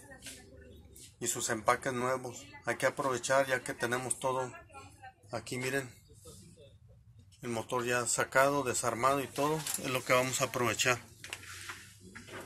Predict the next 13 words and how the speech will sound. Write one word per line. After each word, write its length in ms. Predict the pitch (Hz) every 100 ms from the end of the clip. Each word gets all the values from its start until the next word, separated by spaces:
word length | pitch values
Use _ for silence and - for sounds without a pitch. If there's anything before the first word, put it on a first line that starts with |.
| - - - - -
También 280 | 175 165
le 80 | 156
vamos 260 | 170 175 170
a 60 |
cambiar 380 | 165 143 135 151
estas 320 | 156 - 160
tapas 540 | - 147 - 135 - - - - - - - - - - - - - - - -
de 100 | 127
una 160 | 123
vez, 220 | 123 151 147 - - - - - - - - - - - - - - - - - - - - - - - - - - - -
aprovechar 600 | 117 - 120 110 - 123
en 100 | 131
cambiársela. 640 | 127 117 123 131 - 156 165